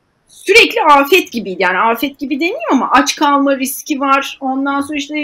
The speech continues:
vahşi hayvan tarafından parçalanma riski var. Ondan sonra işte bugün bir günlük bir rutin oluşturamıyor mesela. Her an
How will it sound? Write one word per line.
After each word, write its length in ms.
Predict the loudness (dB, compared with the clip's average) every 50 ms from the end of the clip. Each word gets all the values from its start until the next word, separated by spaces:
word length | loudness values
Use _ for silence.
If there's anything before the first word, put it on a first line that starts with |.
| -6 -4
vahşi 380 | -2 0 0 0 0 -4 -4 -2
hayvan 380 | -2 -2 -2 -2 -2 -2 -2
tarafından 540 | -2 -2 -4 -4 -4 -2 -4 -2 -2 -4 -4
parçalanma 580 | -4 -6 -4 -4 -6 -6 -4 -4 -4 -4 -4 -4
riski 420 | -6 -10 -12 -14 -14 -12 -8 -6
var. 320 | -4 -2 -2 -4 -4 -6 -8
Ondan 400 | -6 -6 -4 -4 -4 -2 -4 -4
sonra 320 | -4 -4 -6 -4 -2 -2
işte 260 | -4 -4 -6 -6 -4
bugün 360 | -4 -2 -2 0 -2 -2 -4 -6 -14 -20 _ _ _ _
bir 380 | -10 -2 2 2 2 2 0 -6
günlük 560 | -4 2 4 6 6 6 4 2 0 -4 -4 -2
bir 200 | -2 -2 0 -2
rutin 260 | -2 0 0 0 0
oluşturamıyor 800 | 2 0 0 0 -2 -2 -4 -2 0 2 4 4 4 2 2
mesela. 420 | -2 -6 -8 -8 -8 -10 -8 -8 -12 -14 -18 _ 0
Her 160 | 2 4 4
an 260 | 4 4 2 0 -4